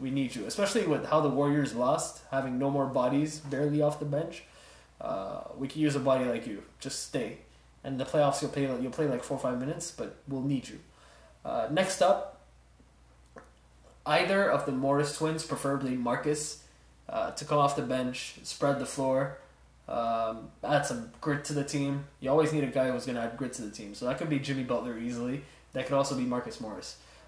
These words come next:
Uh, you know what? Now that I think about it, Jimmy would be a great Laker. So here's why Jimmy would be a great Laker. Um,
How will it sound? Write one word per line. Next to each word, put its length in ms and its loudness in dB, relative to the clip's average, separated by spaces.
Uh, 240 -2
you 60 -8
know 80 -4
what? 160 -2
Now 160 0
that 120 -2
I 80 0
think 180 -8
about 220 -4
it, 260 -6
Jimmy 600 -8
would 220 -12
be 300 -12
a 40 -16
great 340 -14
Laker. 460 -12
So 140 -4
here's 220 2
why 120 4
Jimmy 320 0
would 180 -2
be 120 -2
a 40 -6
great 300 -8
Laker. 460 -10
Um, 540 -2